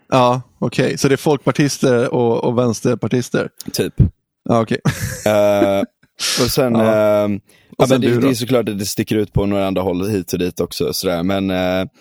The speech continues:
Speaker 1: Mm.
Speaker 2: men det är väldigt mycket så. Så att det, det, eh, jag kan säga att när vi spelar Besserwisser, eh, så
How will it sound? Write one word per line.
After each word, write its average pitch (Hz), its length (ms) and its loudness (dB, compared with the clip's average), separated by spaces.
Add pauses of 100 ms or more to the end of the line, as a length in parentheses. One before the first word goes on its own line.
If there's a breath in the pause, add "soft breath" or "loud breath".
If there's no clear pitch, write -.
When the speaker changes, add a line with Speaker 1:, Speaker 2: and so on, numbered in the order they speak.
(120 soft breath)
Speaker 1:
Mm. 110 240 0
Speaker 2:
men 113 100 -2
det 131 60 0
är - 20 -4
väldigt 123 220 2
mycket 117 240 -2
så. 95 260 0
Så 110 120 -2
att 98 60 -4
det, 85 160 -2 (460)
det, 107 280 0
eh, 98 580 0
jag 104 120 -4
kan 131 100 -2
säga 131 140 2
att 120 60 -4
när 120 80 0
vi 120 80 -2
spelar 123 200 0
Besserwisser, 110 960 0 (720 soft breath)
eh, 101 400 4 (120)
så - 220 -4